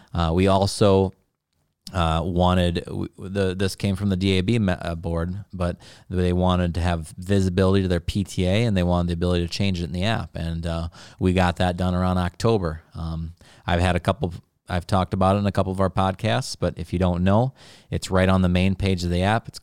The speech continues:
it's called P T A, Plan Time of Availability. It drives a lot of things. The, the, the more accurate you have that, the, the better loads you'll get, the quicker you'll get pre-planned. It just, it,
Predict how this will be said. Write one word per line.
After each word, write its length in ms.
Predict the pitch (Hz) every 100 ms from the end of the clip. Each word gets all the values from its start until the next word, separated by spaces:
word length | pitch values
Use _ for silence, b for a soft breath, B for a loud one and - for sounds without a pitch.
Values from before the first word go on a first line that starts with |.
| -
it's 180 | - - -
called 320 | - 87 80 -
P 160 | 104
T 240 | 92 98 95
A, 240 | 107 120 -
Plan 320 | - 90 90
Time 240 | 101 92
of 80 | 90
Availability. 800 | 85 90 92 87 95 104 113 123 B B B B
It 160 | 90
drives 360 | - 92 87 82
a 60 |
lot 300 | 82 85 90
of 80 | 90
things. 560 | - 101 107 120 - - -
The, 300 | 80 78 71
the, 120 | 82
the 220 | 73 76
more 280 | 85 92 101
accurate 380 | 101 104 - 101
you 140 | 101
have 260 | 98 107 117
that, 240 | 123 131 - B B B
the, 140 | 85 80 85 _
the 80 | 80
better 380 | 80 95 104 104
loads 320 | 101 107 101
you'll 120 | 104
get, 220 | 101 104
the 80 | 85
quicker 320 | - 101 -
you'll 180 | 98 98
get 180 | 98 -
pre-planned. 640 | - 104 - 101 101 101
It 140 | 98 78
just, 320 | 95 85 -
it, 160 | 80